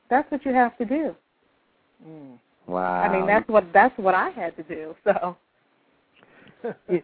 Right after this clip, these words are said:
Speaker 3: you know, and it, it's funny you say that because I've learned that myself.
Speaker 1: Yeah.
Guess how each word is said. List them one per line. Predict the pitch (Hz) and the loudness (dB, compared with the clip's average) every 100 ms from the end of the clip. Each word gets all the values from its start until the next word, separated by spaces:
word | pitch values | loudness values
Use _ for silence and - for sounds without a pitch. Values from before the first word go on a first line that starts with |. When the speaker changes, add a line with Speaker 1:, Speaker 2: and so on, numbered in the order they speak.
| _ - | _ 2
Speaker 3:
you | 175 | 4
know, | 180 170 | 6 4
and | 151 151 | 4 4
it, | 151 - _ _ - | 2 0 _ _ -2
it's | 135 131 - | 0 0 0
funny | 139 117 | 0 0
you | 107 - | -2 0
say | 110 | 2
that | 101 90 | 2 2
because | 101 113 104 - | -2 0 -2 -2
I've | 117 117 | -2 0
learned | 113 113 113 104 | 2 2 0 0
that | 98 | 0
myself. | 92 87 - 98 95 104 107 _ _ _ _ _ 208 | 0 -4 -4 0 0 0 -4 _ _ _ _ _ -8
Speaker 1:
Yeah. | 190 | -4